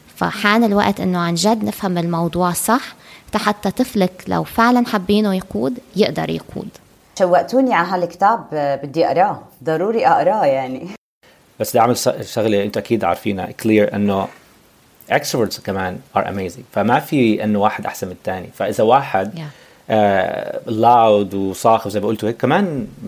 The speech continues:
Speaker 3: there's nothing wrong with that. فما في إنه واحد أحسن. في ناس بحبوا هيك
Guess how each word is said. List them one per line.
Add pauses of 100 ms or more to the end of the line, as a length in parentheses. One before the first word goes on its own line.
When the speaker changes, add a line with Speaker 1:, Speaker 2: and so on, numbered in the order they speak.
(120)
Speaker 3:
there's
nothing
wrong
with
that.
فما
في
إنه
واحد
أحسن.
في
ناس
بحبوا
هيك